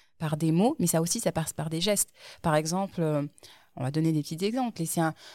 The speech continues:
euh, si un mari rentre tard, bah, que son épouse lui laisse un petit repas, bah, ça, c'est un marque d'a-, une marque d'appréciation. Si quand le, l'homme rentre, il trouve dans la cuisine son plat qui, qui, qui est resté pour lui. Euh, si, par exemple, un, un homme,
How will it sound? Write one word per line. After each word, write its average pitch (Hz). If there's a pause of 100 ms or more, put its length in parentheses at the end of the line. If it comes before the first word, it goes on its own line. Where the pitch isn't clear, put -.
(160)
euh, 151
si 165
un 165
mari 170
rentre 165
tard, 220
bah, 151
que 156
son 160
épouse 160
lui 165
laisse 165
un 151
petit -
repas, 160
bah, 175
ça, 175
c'est 170
un 143
marque 151
d'a-, 151
une 165
marque 165
d'appréciation. 202
Si -
quand 160
le, 156
l'homme 160
rentre, 165
il 151
trouve -
dans 165
la 147
cuisine 165
son 151
plat 165
qui, 139
qui, -
qui 160
est -
resté 160
pour 196
lui. 240 (480)
Euh, 165
si, 160
par 175
exemple, 175
un, 156 (280)
un 180
homme, 190